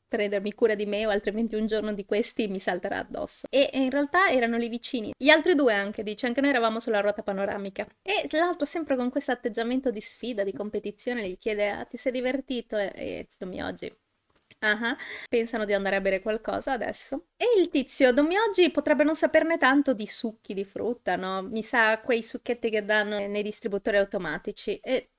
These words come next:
su cui ci si rende conto che questo qui sta sempre s-, mm, stuzzica-, a stuzzicare Domi oggi.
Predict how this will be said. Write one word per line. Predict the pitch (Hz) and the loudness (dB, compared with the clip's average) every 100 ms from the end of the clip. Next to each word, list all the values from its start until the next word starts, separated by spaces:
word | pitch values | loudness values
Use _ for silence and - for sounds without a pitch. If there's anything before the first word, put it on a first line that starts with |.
| _ _ | _ _
su | 262 | -6
cui | 294 | -4
ci | 285 | -4
si | 262 | -2
rende | 214 208 214 | -2 -2 -4
conto | 214 214 | -4 -2
che | 208 | -4
questo | 240 - 247 | -4 -6 -2
qui | 294 | -2
sta | - | -2
sempre | 220 233 226 226 214 | -2 -2 0 2 0
s-, | 202 - _ _ _ 226 | -2 -14 _ _ _ -8
mm, | 196 190 196 | -6 -6 -8
stuzzica-, | 190 - 226 - 226 220 185 | -12 -10 -10 -6 -6 -2 -2
a | 196 | -4
stuzzicare | - 214 - 208 196 | -6 -10 -6 -2 -2
Domi | 190 190 175 | -2 -6 -6
oggi. | 180 - | -8 -10